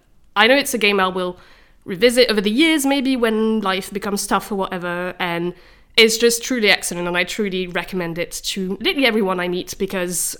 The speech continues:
it is really incredible. And the second one I wanted to mention is Death Door,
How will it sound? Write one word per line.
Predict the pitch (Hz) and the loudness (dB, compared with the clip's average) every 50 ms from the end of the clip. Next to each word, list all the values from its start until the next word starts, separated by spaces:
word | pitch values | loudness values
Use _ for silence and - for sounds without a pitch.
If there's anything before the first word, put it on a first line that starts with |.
| - | -2
it | - 214 202 | -2 0 2
is | 208 196 190 185 185 | 2 2 2 -2 -4
really | 202 202 214 220 202 202 | -4 -2 -2 -2 0 0
incredible. | 185 185 170 190 170 165 170 165 170 - - - - - - - - - _ - | -2 -2 -4 -6 -10 -10 -10 -12 -14 -16 -18 -20 -20 -20 -20 -20 -20 -20 _ 2
And | 214 208 202 202 202 202 202 | 2 4 4 2 2 0 -2
the | - 208 226 262 | -2 0 -2 0
second | 269 440 415 302 262 | 0 -2 -2 0 0
one | 233 208 202 | 0 0 0
I | 190 185 | 0 -2
wanted | 190 190 190 - | -2 -2 -4 -4
to | - 226 | -4 -4
mention | 233 220 - - - | -4 -4 -4 -6 -6
is | - 196 190 208 | -6 -6 -8 -8
Death | 202 196 269 277 269 - - | -2 0 0 0 0 -4 -8
Door, | 190 196 185 185 185 180 | -6 -4 -2 -2 -4 -4